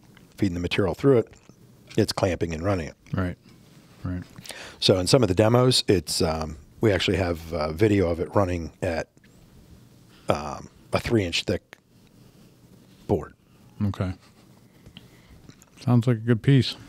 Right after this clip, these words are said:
Speaker 1: Yeah, being able to put things in there at an angle, and it's got lasers and everything in it, so it's already, uh, <laughs> work on that. <clears throat> Yeah, so that, that takes us right into, um,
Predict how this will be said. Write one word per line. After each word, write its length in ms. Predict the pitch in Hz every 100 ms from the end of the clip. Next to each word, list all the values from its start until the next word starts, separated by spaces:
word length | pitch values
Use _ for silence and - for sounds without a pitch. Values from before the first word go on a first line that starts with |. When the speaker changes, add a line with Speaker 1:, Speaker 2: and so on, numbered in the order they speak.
| - - - - - - -
Speaker 1:
Yeah, 220 | 208 113
being 160 | 101 120
able 140 | 117
to 140 | 107
put 160 | - 123
things 280 | 117 110 101
in 60 |
there 160 | 107 107
at 40 |
an 60 | 101
angle, 340 | 101 107 117
and 120 | 120 107
it's 120 | -
got 160 | 120
lasers 400 | 110 123 113 101
and 80 | 98
everything 320 | 110 104 101 110
in 120 | 123
it, 140 | -
so 300 | - 92 82 _ _ _ - - - - -
it's 160 | 104
already, 580 | 107 92 98 113 98 92
uh, 180 | 82 - - - - - - - - - - - - - - - - - - - - - - - - - - - -
<laughs> 760 | - - - - - - 139 - - - - 104 _ _
work 220 | - 95 92
on 140 | 85
that. 1600 | 82 - - - - - - - - - 160 - - 180 139 104 -
<clears throat> 60 | - - - - - - - - - - - -
Yeah, 180 | 180
so 140 | 156 156
that, 160 | 185
that 260 | 190 156 180
takes 220 | 196 175
us 160 | 147 -
right 160 | 151
into, 560 | 147 143 135 139 131 123
um, 360 | 120 117 107